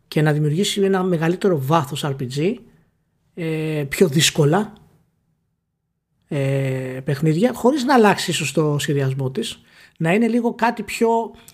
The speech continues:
πιο διαφορετικό, να σου δώσει αυτή την αίσθηση του κόσμου του Star Wars καλύτερα, με τις μονομαχίες και τα λοιπά, να μην είναι απλά πατάω ένα κουμπάκι και έχω ένα ωραίο finisher, ας πούμε. Μακάρι να το κάνουν έτσι, έτσι καλύτερα. Μακάρι.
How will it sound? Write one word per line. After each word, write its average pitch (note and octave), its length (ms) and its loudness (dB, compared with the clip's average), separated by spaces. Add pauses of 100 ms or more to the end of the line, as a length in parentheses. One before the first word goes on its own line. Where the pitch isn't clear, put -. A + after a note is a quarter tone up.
(220)
πιο - 180 0
διαφορετικό, G3+ 640 0
να F3 120 4
σου D#3 140 -2
δώσει F#3+ 160 4
αυτή F3 220 -4
την F3 120 4
αίσθηση - 360 0
του - 140 -6
κόσμου D#3+ 640 2 (180)
του D3 180 -6
Star E3+ 200 4
Wars D#3 140 -6
καλύτερα, D3+ 800 0
με D3 100 -4
τις C#3 220 -10
μονομαχίες D3 580 0
και E3 100 -2
τα D3 120 -2
λοιπά, C#3+ 260 2
να D3+ 80 0
μην E3 120 4
είναι F3 140 4
απλά D#3 240 0
πατάω D#3 240 0
ένα D#3 100 0
κουμπάκι D3 420 -2
και C#3+ 120 -2
έχω D3 140 -4
ένα D3 140 -2
ωραίο C#3+ 260 -2
finisher, C#3+ 340 -2
ας A#2+ 140 -10
πούμε. A#2 280 -14 (300)
Μακάρι F#3+ 400 0
να A3 120 -2
το G3+ 80 -4
κάνουν G#3 280 2
έτσι, G3+ 260 -2 (440)
έτσι F3+ 180 -2
καλύτερα. D#3 480 -4 (600)
Μακάρι. C3+ 360 0